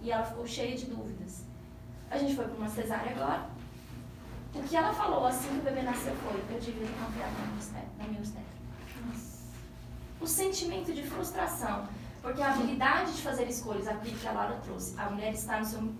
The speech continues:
Speaker 1: maior estágio de vulnerabilidade.
Speaker 2: Sim.
Speaker 1: Ela está, ela está tão apta a fazer escolhas, mas precisa ser escolhas que ela faz por ela e pelo seu bebê. E aí, a, a, nós somos mulheres que, assim, vão por aqui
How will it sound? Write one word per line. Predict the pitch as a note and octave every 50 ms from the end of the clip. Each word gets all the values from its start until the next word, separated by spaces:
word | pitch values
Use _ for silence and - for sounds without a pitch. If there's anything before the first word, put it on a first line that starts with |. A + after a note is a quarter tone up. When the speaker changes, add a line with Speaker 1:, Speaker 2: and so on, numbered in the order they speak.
| - - -
Speaker 1:
maior | A3+ A3 A3+ A#3+ A#3 A3 A3 A#3+ A#3+
estágio | A#3+ - - G#3+ G3 G3+ G3 G3 G3
de | G3 G3
vulnerabilidade. | G3 G3 G3 G3 F#3+ F#3+ F#3+ F#3+ F#3+ F#3 F#3 F3+ F#3 - A3
Speaker 2:
Sim. | G#3
Speaker 1:
Ela | G#3+ G#3+ G#3+
está, | A3 - - - - A#3+ A#3 B3+ B3+ B3 - - - - - - - - -
ela | - C4+
está | C#4 - C#4+ C#4+ C4+ -
tão | - F4+ F#4 - - G#4
apta | - D4 - F4+ - - - G3 F#3+ F#3 - - -
a | A3+
fazer | A3 A3+ A#3+ A#3 A#3 A3
escolhas, | G#3 G3+ - - - A3+ A#3 A#3+ A#3 - F#3 - - - - - - - -
mas | A3+ G#3+ G#3+ G#3+
precisa | G#3+ A3 A3 A3 A3+ A3 -
ser | A#3 A#3+ A#3+
escolhas | A#3 - - A#3 A3 A3 A3+ - - -
que | - A#3 A3+
ela | - A#3+ A#3+ A#3+
faz | A#3 - A#3+ A#3 A#3+ - - -
por | A#3 A#3+ B3
ela | A#3 - - B3 B3+ C#4 C4+ - -
e | -
pelo | - - - - -
seu | - - -
bebê. | - - - - - - - - - - - - - - - - - -
E | - G#3+
aí, | A3 A3 A3 A3 A3
a, | A3
a, | - - - - -
nós | A3 G#3+ G#3 G#3
somos | G#3+ G#3+ G#3+ G#3+ G#3+
mulheres | G#3+ G#3 G#3 G#3 G#3
que, | G#3 - -
assim, | - - - - - - - -
vão | G3+ G#3 A3
por | G#3+ G#3+ A3+ A#3
aqui | A3+ A3+ A#3 - - F#3